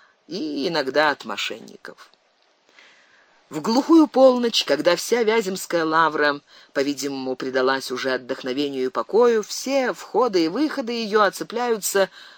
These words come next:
полицейскими патрулями. Ни войти, ни выйти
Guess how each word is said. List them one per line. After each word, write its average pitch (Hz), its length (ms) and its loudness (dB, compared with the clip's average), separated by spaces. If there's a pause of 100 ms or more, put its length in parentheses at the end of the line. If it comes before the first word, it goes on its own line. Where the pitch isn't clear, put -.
(120)
полицейскими 180 720 0
патрулями. 135 640 -6 (480)
Ни 220 180 -4
войти, 302 340 0
ни 294 100 -2
выйти 277 460 0